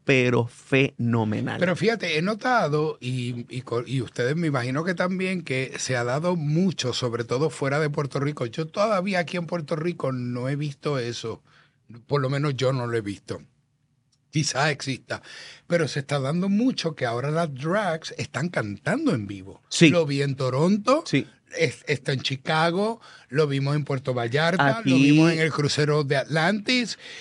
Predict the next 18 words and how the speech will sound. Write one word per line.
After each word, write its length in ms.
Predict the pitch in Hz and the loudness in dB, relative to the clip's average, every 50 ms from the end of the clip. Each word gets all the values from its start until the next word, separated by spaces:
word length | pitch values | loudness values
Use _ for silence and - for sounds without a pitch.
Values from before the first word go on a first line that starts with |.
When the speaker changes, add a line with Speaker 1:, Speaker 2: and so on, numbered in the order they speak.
| - - - | -16 -18 -14
Speaker 2:
Se 160 | - - - 185 | -6 -2 -2 -2
está 220 | - - 214 202 | 0 2 2 4
dando 280 | 208 247 269 277 269 262 | 4 4 4 6 6 6
mucho 300 | 269 277 277 - 262 277 | 6 6 6 6 6 4
eso 240 | 269 185 226 247 - _ | 4 4 2 -2 -2 _
y 320 | - 254 254 233 226 214 208 | 0 2 4 4 4 4 6
me 300 | 202 196 196 196 196 196 | 6 6 6 6 4 4
parece 800 | - 196 180 180 180 185 202 208 185 - - 277 247 233 240 | 4 4 4 4 4 2 0 0 -2 -2 0 2 4 4 4
magnífico 1120 | 240 226 214 196 190 180 151 120 104 113 123 147 175 180 190 214 214 175 - 165 147 - 151 143 | 2 2 2 2 4 4 2 0 -2 -6 -6 -4 -2 0 2 2 2 2 0 0 0 0 2 2
Speaker 1:
Sí. 80 | 135 | 4
Speaker 2:
porque 400 | 120 - 170 - - - 185 175 - | 4 4 2 0 0 -2 -4 -4 -4
si 500 | - - - - - 202 202 208 - - - - - - - - - _ - | -6 -8 -6 -2 0 0 0 0 -2 -4 -12 -20 -20 -20 -20 -20 -20 _ -14
yo 340 | 139 147 143 214 233 277 320 | -8 0 4 6 6 6 6
admiro 720 | 277 240 226 208 202 196 214 220 202 170 139 107 - - _ _ _ _ _ _ - | 4 2 2 2 2 4 4 2 2 0 -2 -4 -8 -10 _ _ _ _ _ _ -2
a 120 | - 175 180 | 0 0 2
los 160 | 165 143 - | 0 -2 -2
transformistas 800 | - 160 143 127 - 156 147 139 139 156 170 139 - - 131 - - | -2 -2 -2 -2 -2 -2 -2 -2 -2 -2 -4 -4 -4 -4 -6 -4 -2
porque 400 | 147 151 135 - - 156 147 | -4 -4 -4 -4 -4 -6 -6